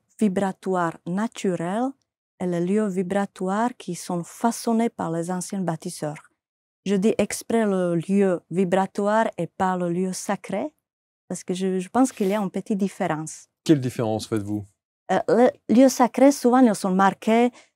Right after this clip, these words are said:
Speaker 1: soit par, euh, les grandes pierres, euh, maintenant par les chapelles, par les églises, et cetera. Mais là, les lieux vibratoires,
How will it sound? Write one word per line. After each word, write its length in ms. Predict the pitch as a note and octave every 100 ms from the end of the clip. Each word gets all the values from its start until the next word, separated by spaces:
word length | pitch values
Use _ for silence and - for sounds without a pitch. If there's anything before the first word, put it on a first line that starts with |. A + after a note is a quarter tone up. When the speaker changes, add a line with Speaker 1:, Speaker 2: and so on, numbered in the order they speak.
| _
Speaker 1:
soit 260 | - E3+ E3
par, 280 | F3 F3
euh, 540 | E3 D#3 C#3+ C#3+ C#3 D3 - -
les 100 | D#3+
grandes 320 | E3 E3 F3
pierres, 680 | - - F#3+ F#3+ G3+ G3+ G3+ E3
euh, 160 | C#3+ C3+ _ _
maintenant 420 | E3 D3+ D3 D3 C#3+
par 160 | C#3+
les 100 | C#3+
chapelles, 600 | C#3+ F3+ - G3+ G3+ G#3
par 140 | G3+ D3+
les 240 | D3+ D#3+
églises, 580 | F3+ F#3 F#3+ G3+ G#3 G3
et 60 | E3+ E3+
cetera. 320 | - F3 F3 - _ -
Mais 140 | F#3+ G3+
là, 120 | G3+
les 120 | G3+
lieux 220 | G3 A3
vibratoires, 800 | G3 G#3 F3 G3+ - A3+ A#3+ B3